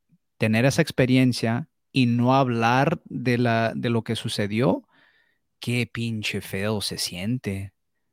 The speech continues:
qué horrible se siente dentro de, de, de mí, de mí mismo, y también ella, también llegando a ese,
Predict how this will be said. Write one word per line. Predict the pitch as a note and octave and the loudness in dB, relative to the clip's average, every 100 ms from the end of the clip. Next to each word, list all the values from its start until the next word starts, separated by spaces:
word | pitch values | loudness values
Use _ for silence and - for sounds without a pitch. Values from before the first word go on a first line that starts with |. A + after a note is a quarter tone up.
| _ - | _ -6
qué | A2+ | 0
horrible | A#2 G#2+ - G#2 A#2+ A2+ | 2 0 -4 -4 -2 -2
se | G2+ F#2+ | -2 -8
siente | - G#2+ G#2+ G#2 | -6 -6 -4 -4
dentro | A2 B2+ C3 B2 | 0 0 0 -2
de, | G#2 F#2 F#2 | -2 -6 -10
de, | - F#2 F2+ - - _ _ - _ _ _ _ - | -10 -10 -10 -14 -20 _ _ -20 _ _ _ _ -4
de | G#2+ | -2
mí, | F#2 A2+ G3+ A2+ C3 | 2 6 6 4 -4
de | G2+ | -6
mí | G2+ C#3 | -2 0
mismo, | D#3 B2 D#3 A2+ G#2+ C3 | 2 2 2 0 -2 -4
y | A#2 G#2+ | -4 -4
también | G2+ G2+ A2 G#2 - | -4 -2 -4 -4 -2
ella, | B2+ C#3 A#2 | -2 0 -4
también | B2 F#2+ G#2+ A#2 C3 - - _ | -6 -6 -2 -2 -2 -8 -20 _
llegando | G2+ G2+ G#2+ G2+ | -2 0 0 0
a | |
ese, | G2+ - G2+ F#2+ - | -2 -2 -2 -4 -8